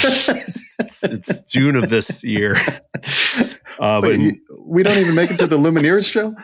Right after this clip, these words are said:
Speaker 1: <laughs> Nope. Nope.
Speaker 2: God damn it.
Speaker 1: Um, cool. I'm glad you're going to that show. Great.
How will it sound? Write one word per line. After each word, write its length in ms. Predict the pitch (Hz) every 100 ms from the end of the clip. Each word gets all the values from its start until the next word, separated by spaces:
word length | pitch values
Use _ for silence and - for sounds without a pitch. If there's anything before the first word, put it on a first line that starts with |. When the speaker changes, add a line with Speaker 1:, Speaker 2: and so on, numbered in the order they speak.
| -
Speaker 1:
<laughs> 140 | -
Nope. 340 | 185 151 139 110 - _ - - - - - - - -
Nope. 360 | 117 117 - - _ _ - - - - - _ -
Speaker 2:
God 60 |
damn 80 | -
it. 60 | -
Speaker 1:
Um, 680 | 123 120 117 107 101 101 - _ - - _ -
cool. 300 | - 160 120
I'm 100 | 95
glad 220 | 110 117
you're 80 | 107
going 160 | 113
to 60 | 107
that 180 | 107 -
show. 380 | - 110 92 90
Great. 340 | - 101 95